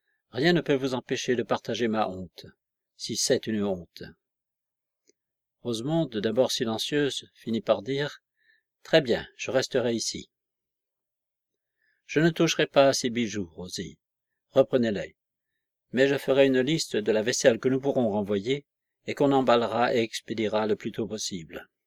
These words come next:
Les domestiques le sauront, » dit Rosemonde, avec une légère nuance d'ironie. « Eh bien,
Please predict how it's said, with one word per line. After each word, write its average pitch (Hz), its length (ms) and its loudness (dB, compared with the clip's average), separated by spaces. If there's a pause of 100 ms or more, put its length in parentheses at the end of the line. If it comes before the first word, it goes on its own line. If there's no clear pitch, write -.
(1160)
Les 123 140 2
domestiques 123 520 2
le 110 100 -4
sauront, » 147 420 0
dit 107 120 -6
Rosemonde, 95 680 -6 (440)
avec 107 320 -8
une 104 180 -2
légère 120 560 -2
nuance 113 520 -4
d'ironie. « 98 520 -6 (1700)
Eh 113 140 -2
bien, 139 300 2